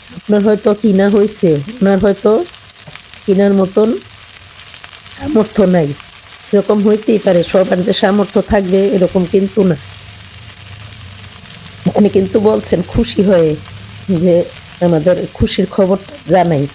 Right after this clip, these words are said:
কিন্তু উনি কিন্তু একটা দীর্ঘশ্বাস ফেলাচ্ছে। এই জিনিসটা আপনি বুঝতেও পারবেন না, আপনার সংসারে কত বড় একটা অশান্তি চলে আসবে, কোন দিক দিয়ে আসবে,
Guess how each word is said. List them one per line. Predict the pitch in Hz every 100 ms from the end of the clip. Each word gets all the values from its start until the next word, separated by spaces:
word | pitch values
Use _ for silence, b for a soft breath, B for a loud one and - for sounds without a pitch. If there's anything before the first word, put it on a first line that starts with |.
| - - - -
কিন্তু | 180 185 196
উনি | 220 208 202 202
কিন্তু | 202 202 196 214
একটা | 208 214
দীর্ঘশ্বাস | 180 214 190 190 - - 190 - - - - -
ফেলাচ্ছে। | 190 175 - - 147 - - - - - -
এই | 190 180
জিনিসটা | 175 202 208 - 190 202
আপনি | - 190 208 214 180
বুঝতেও | 180 220 - 214
পারবেন | 202 185 190 202
না, | 196
আপনার | 180 185 -
সংসারে | 185 190 190 -
কত | - - 196
বড় | 202 202
একটা | 196 - 180
অশান্তি | 170 180 190 185 - - - - - - - - - -
চলে | 202 180 180
আসবে, | 180 160 139 139 -
কোন | - 220
দিক | 220 190
দিয়ে | 190
আসবে, | 202 196 190